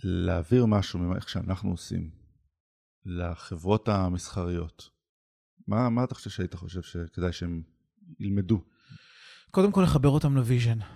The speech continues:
Speaker 2: אמ, אה, לצורך העניין, אה, כשמגיעים לעבוד, סתם, אני לא, אני לא אזכיר שמות, בסדר? מגיעים לעבוד בחברה מסחרית, במוקד של חברה מסחרית. קודם כל, לשים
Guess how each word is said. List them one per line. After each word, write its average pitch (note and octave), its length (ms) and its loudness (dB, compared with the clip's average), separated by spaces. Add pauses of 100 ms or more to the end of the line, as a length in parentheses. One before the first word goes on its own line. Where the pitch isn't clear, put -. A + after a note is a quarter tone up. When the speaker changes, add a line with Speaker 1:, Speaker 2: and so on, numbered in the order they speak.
(640)
Speaker 2:
אמ, B2 880 4 (160)
אה, B2 400 0
לצורך C3 320 2
העניין, C#3 440 2 (120)
אה, B2+ 100 -2
כשמגיעים C3 640 2
לעבוד, A#2+ 520 4
סתם, C3 280 -2 (220)
אני D3 160 4
לא, D3+ 160 8
אני D3 120 6
לא D3 100 8
אזכיר C3+ 240 2
שמות, G2 380 -6
בסדר? D#3 260 0
מגיעים E3+ 320 2
לעבוד C#3 320 2
בחברה C3+ 340 2
מסחרית, D#3 380 2
במוקד C#3+ 440 0
של D#3 140 -4
חברה B2+ 300 0
מסחרית. A#2+ 560 -4 (580)
קודם F3 280 4
כל, E3 280 6
לשים E3 520 2